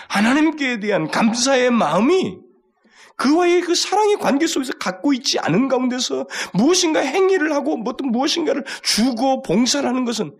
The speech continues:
이건 이상한 거예요. 여러분, 하나님 사랑을 자꾸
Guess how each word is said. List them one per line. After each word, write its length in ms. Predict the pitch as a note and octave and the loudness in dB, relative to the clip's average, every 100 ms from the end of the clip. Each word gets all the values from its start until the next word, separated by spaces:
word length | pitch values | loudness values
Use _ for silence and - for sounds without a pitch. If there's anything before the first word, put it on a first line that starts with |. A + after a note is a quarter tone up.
| _ _ _ | _ _ _
이건 160 | C4 D#4+ | -2 -2
이상한 440 | - - A2+ D3+ | -2 -4 -4 -2
거예요. 640 | F#3+ D4+ F2+ D2 D2 G1+ G1+ _ _ _ _ _ _ _ _ _ _ _ _ _ _ | -2 -2 -4 -8 -14 -18 -20 _ _ _ _ _ _ _ _ _ _ _ _ _ _
여러분, 200 | D#4 F4 | -2 -2
하나님 360 | - D4 F4+ F4+ | -2 -2 0 0
사랑을 360 | - - A#3 | -2 -2 -2
자꾸 320 | - - G#3 | -4 -4 -2